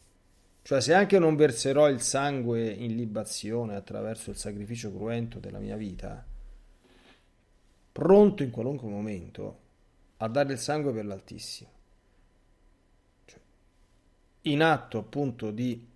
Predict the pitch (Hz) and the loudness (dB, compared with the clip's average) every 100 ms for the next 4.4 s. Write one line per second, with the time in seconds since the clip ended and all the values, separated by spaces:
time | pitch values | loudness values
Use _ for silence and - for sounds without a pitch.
0 | _ - 135 - 131 117 - 120 - - | _ -4 -4 -4 -6 -6 -4 -6 -2 4
1 | 185 170 113 104 101 101 - 92 113 - | 6 8 6 -2 -6 -8 -10 -10 -12 -14
2 | _ _ _ _ _ _ _ _ _ _ | _ _ _ _ _ _ _ _ _ _
3 | _ _ - 127 - 190 - 131 135 147 | _ _ -6 -2 0 0 2 0 2 2
4 | 131 120 - | 0 -2 -6